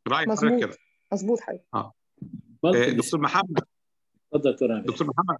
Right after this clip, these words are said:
Speaker 1: حضرتك بتري-، do you rely upon liver enzymes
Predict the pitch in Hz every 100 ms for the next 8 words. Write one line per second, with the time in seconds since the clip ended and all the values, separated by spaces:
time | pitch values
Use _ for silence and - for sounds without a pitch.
0 | _ _ _ - 135 190 180 175 151 -
1 | 160 151 - - 180 185 160 151 170 165
2 | 135 - 151 165 185 180 139 139 135 170
3 | 151 117 -